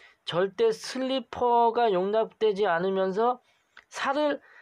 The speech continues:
맨살을 다른 이성들한테 보여준다는 것 자체만으로도 큰일 난다고 생각하시는 여러분. 예. 이게, 예, 어떻게 보면은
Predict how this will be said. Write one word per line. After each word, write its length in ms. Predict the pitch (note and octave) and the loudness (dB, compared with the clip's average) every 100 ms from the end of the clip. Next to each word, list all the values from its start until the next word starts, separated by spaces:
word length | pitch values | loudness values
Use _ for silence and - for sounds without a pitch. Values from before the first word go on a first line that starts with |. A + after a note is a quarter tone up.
| _ | _
맨살을 880 | A2+ E3 A3+ A#3+ B3 B3 A#3+ C4+ C4+ | -4 -2 0 -2 -2 0 2 0 0
다른 380 | - E3+ A3 G3+ | -2 -2 -2 -2
이성들한테 880 | E3 F3 A3 G#3+ G#3+ G#3 G3+ G#3+ | -4 -2 -2 -2 -2 -2 -2 -4
보여준다는 840 | E3+ F3 G#3 G#3 G#3 G3+ G#3 G#3 G3+ | -2 -2 0 0 0 -2 -2 -2 -2
것 180 | G#3 - | -2 -2
자체만으로도 1040 | D#3+ - A#3 G#3 G3+ G3+ G3 F#3+ A#3 C4+ - - - - | -10 -4 -2 2 2 2 2 2 2 0 -2 -20 -20 -6
큰일 520 | F3+ C#4+ D4+ D4 C4 | -4 -2 0 2 2
난다고 600 | A3 G#3 G#3 G#3+ G#3+ G#3+ | 2 0 0 0 2 0
생각하시는 720 | A3 A3 G#3+ G#3 F#3+ A3+ B3 | 0 -2 -2 -2 -4 -4 -2
여러분. 460 | G3 D3 A2+ - - _ - | 0 0 -2 -8 -18 _ -20
예. 180 | - _ _ _ _ _ _ _ - _ - | -20 _ _ _ _ _ _ _ -20 _ -10
이게, 520 | F3+ G3+ A3 A#3 A#3 _ - | -6 0 0 0 -6 _ -12
예, 280 | A#2+ A2+ G#2 _ _ _ _ _ _ _ _ _ | -10 -10 -12 _ _ _ _ _ _ _ _ _
어떻게 400 | D3 D#3 F#3+ A#3 | -8 -8 -6 -4
보면은 540 | G#3+ G#3+ G#3+ G#3+ A#3 | 0 0 0 0 -2